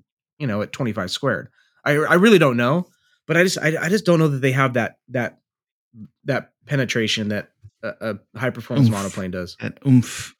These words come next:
Speaker 1: Oof. Some of that oof,
Speaker 2: How about, uh,
Speaker 1: you
Speaker 2: how
Speaker 1: know?
Speaker 2: about Skip's, Skip Stewart calling out Eddie Sauerman? Holy
Speaker 1: Oh my
Speaker 2: shit.
Speaker 1: God, can we
Speaker 2: That was
Speaker 1: finish
Speaker 2: out
Speaker 1: with
Speaker 2: of
Speaker 1: that?
Speaker 2: nowhere.
Speaker 1: I w-, we gotta talk about that. Yeah, 'cause that,
Speaker 2: All right,
Speaker 1: that
Speaker 2: yeah,
Speaker 1: was
Speaker 2: that's
Speaker 1: a,
Speaker 2: a
Speaker 1: that was a bombshell.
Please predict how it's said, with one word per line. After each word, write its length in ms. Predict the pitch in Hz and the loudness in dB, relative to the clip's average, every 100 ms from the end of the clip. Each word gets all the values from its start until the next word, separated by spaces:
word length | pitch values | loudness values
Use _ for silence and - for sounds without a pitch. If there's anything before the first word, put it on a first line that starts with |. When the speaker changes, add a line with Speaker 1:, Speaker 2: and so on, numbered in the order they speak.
| _ _ _ 160 | _ _ _ -2
Speaker 1:
Oof. 460 | 147 107 - - _ _ _ _ | -2 -2 -8 -16 _ _ _ _
Some 140 | - 151 | -4 0
of 60 | |
that 240 | 127 113 _ - | 0 -2 _ 0
oof, 300 | 160 131 - | 2 2 0
Speaker 2:
How 120 | 120 | 2
about, 240 | 143 214 135 | 4 6 6
uh, 260 | 110 104 | 4 2
Speaker 1:
you 80 | 123 | -2
Speaker 2:
how 80 | 120 | 2
Speaker 1:
know? 60 | 139 | 2
Speaker 2:
about 160 | - | 2
Skip's, 500 | - - 131 131 - - _ _ - | -2 -2 -2 -4 -8 -12 _ _ -6
Skip 360 | - - 143 | -4 0 -2
Stewart 540 | - - 127 143 151 - | -4 -2 2 4 2 -2
calling 340 | 113 110 120 | -2 2 2
out 140 | 113 - | 2 0
Eddie 220 | 113 120 | -2 0
Sauerman? 640 | - 101 113 147 - 110 - _ _ _ _ _ _ | -2 -4 -2 -4 -4 -8 -10 _ _ _ _ _ _
Holy 460 | _ - 160 98 - | _ -4 -2 -2 -2
Speaker 1:
Oh 60 | 156 | 2
my 120 | 151 | 4
Speaker 2:
shit. 40 | |
Speaker 1:
God, 160 | 131 113 | 4 2
can 100 | 147 | 2
we 60 | 151 | 2
Speaker 2:
That 140 | 135 | 4
was 120 | 139 | 4
Speaker 1:
finish 0 | |
Speaker 2:
out 20 | 151 | 4
Speaker 1:
with 40 | 147 | 2
Speaker 2:
of 60 | 147 | 2
Speaker 1:
that? 120 | 98 | 2
Speaker 2:
nowhere. 140 | 107 | 2
Speaker 1:
I 40 | 135 | 2
w-, 160 | 139 | 2
we 100 | 135 | 2
gotta 180 | 135 127 | 2 2
talk 240 | 120 113 107 | 0 -2 -2
about 220 | 107 107 | -2 -2
that. 260 | 104 - _ _ | -4 -6 _ _
Yeah, 260 | 135 131 123 | 2 2 2
'cause 180 | 151 139 | 2 2
that, 200 | 160 - | 2 0
Speaker 2:
All 60 | 104 | -2
right, 60 | 80 | 2
Speaker 1:
that 120 | 175 | 4
Speaker 2:
yeah, 60 | 196 | 4
Speaker 1:
was 100 | 151 | 6
Speaker 2:
that's 200 | 143 127 | 6 4
Speaker 1:
a, 60 | |
Speaker 2:
a 20 | 117 | 2
Speaker 1:
that 120 | 156 | 2
was 120 | 156 | 2
a 60 | 107 | 0
bombshell. 600 | 120 139 127 98 92 | 0 0 0 -2 -4